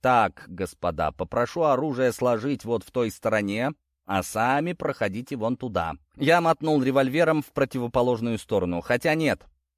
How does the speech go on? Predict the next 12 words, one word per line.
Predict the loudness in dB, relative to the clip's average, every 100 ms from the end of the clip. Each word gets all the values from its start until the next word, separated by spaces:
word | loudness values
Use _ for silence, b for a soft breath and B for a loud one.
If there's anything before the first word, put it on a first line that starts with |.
| _ _ -4
Оставь | 2 2 4 2 4
раненого | 2 4 2 2 0
там, | 2 2 2 -2
а | -2 -2
сам | 2 0 2
вернись | 0 0 0 -2
и | -4
сообщи | 0 0 0 -8
другим, | -6 -6 -2 -4
что | -2 -2
можно | 2 0 0 -4
выходить». | -4 -2 -4 -4 -16